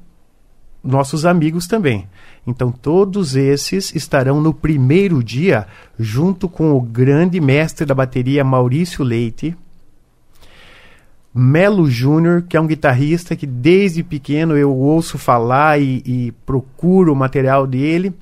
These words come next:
Já tive a felicidade de estar junto com ele em outra edição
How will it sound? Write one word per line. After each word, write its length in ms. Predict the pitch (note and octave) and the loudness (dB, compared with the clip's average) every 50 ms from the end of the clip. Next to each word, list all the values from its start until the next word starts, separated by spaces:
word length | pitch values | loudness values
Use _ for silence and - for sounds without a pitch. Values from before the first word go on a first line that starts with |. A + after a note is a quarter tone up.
| - - - - - - - | -20 -20 -20 -20 -20 -10 -8
Já 220 | B2 A2+ C#3 D3+ | -4 -2 -2 -2
tive 380 | D#3+ - - - E3+ E3+ D#3+ E3+ | -2 -4 -6 -6 -6 -2 -2 -2
a 40 | |
felicidade 720 | - - - F3+ F#3 G3+ F#3 - F#3 D3 C#3+ D3+ D#3+ E3 | -4 -2 -2 -2 -2 -2 -4 -4 -2 0 2 2 2 2
de 80 | D#3+ D3+ | -2 -4
estar 320 | C#3+ - - C#3+ C#3+ C#3+ | -8 -4 -2 0 0 0
junto 260 | C3+ B2 C3+ C#3 C3+ - | 0 -2 -4 -8 -8 -6
com 140 | - C3 | -4 -2
ele 240 | C#3 C#3 C3+ C3 C3 - | -2 0 -2 -4 -4 -4
em 200 | - C3+ D3 C#3+ | -2 0 0 2
outra 300 | C#3+ D3+ E3 E3+ E3+ D#3 | 2 2 2 0 0 -2
edição 640 | D3 C#3+ C3 C3+ B2+ - - C#3 A#2+ A2 A2 G#2 - | -4 -4 -4 -6 -6 -2 -2 0 0 0 -4 -6 -12